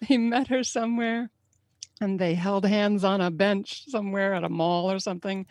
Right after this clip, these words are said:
And he poured out his heart to her, and she just sobbed for a long time. And when she finally got control of herself, she said, "This is the first time in our married life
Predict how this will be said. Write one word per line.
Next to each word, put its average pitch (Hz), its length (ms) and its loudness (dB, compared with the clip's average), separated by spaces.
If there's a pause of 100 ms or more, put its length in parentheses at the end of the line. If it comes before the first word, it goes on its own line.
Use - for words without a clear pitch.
(420)
And 208 220 0
he 208 160 -2
poured 226 320 0
out 240 160 -2
his 190 160 -4
heart 226 260 -4
to 208 80 -6
her, 180 400 -4
and 185 220 -2
she 233 260 -6
just 220 300 -8
sobbed 190 360 -6
for 180 140 -8
a 175 80 -4
long 175 300 -6
time. 180 400 -6 (300)
And 196 140 -4
when 185 120 -2
she 220 160 -8
finally 233 320 -2
got 214 180 -4
control 233 480 -4
of 240 100 -10
herself, 185 420 -6
she - 140 -12
said, 202 240 -12
"This 196 160 -10
is 208 100 -10
the 196 120 -8
first - 320 -10
time 196 300 -6
in 185 60 -4
our 175 100 -2
married 185 360 -6
life - 320 -10